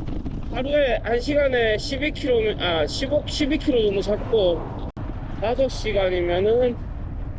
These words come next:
한 육십 킬로 정도 되네요. 육십 킬로 정도. 근데 하루에 적당한 게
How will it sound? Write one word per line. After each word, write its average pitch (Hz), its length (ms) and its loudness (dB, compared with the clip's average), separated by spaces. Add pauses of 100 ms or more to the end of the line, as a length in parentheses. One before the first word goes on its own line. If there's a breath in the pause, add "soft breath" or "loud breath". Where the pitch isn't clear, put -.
(800)
한 170 140 -2
육십 208 280 -2
킬로 247 200 4
정도 185 180 2
되네요. 160 440 2 (560)
육십 175 360 0
킬로 175 340 4
정도. 127 500 0 (1200)
근데 294 260 6
하루에 302 400 4
적당한 302 520 4
게 294 420 6